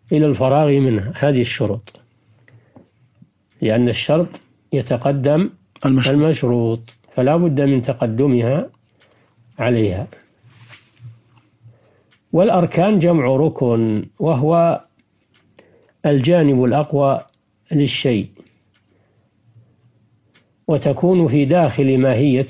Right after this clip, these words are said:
Speaker 1: الصلاة، تكون
Speaker 2: في
Speaker 1: في
Speaker 2: داخل.
Speaker 1: داخل ماهية الصلاة، كتكبيرة الإحرام والركوع والسجود، آه، كتكبيرة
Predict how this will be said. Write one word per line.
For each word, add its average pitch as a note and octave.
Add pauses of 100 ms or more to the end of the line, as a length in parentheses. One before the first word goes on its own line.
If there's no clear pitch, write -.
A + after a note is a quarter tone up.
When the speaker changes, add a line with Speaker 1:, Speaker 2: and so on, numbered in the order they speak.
Speaker 1:
الصلاة، G#2 (880)
تكون C3+
Speaker 2:
في -
Speaker 1:
في C3+
Speaker 2:
داخل. C#3
Speaker 1:
داخل C#3+
ماهية B2
الصلاة، A2 (1160)
كتكبيرة C#3+
الإحرام A#2+ (1040)
والركوع B2+
والسجود، B2+ (560)
آه، C3
كتكبيرة C3